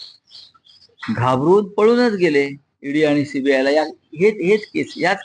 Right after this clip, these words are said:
खटले-, खटल्यांमुळे आता त्यांना क्लीन चिट दिली.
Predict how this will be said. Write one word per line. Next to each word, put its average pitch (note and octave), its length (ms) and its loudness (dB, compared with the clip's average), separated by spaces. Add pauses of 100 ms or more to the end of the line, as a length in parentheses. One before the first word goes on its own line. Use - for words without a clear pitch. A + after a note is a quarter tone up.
खटले-, B2 640 -6
खटल्यांमुळे C3 560 0 (1120)
आता C#3+ 180 -8
त्यांना F3+ 220 -4
क्लीन G3 260 0
चिट C#3 260 -6
दिली. F#2+ 240 -8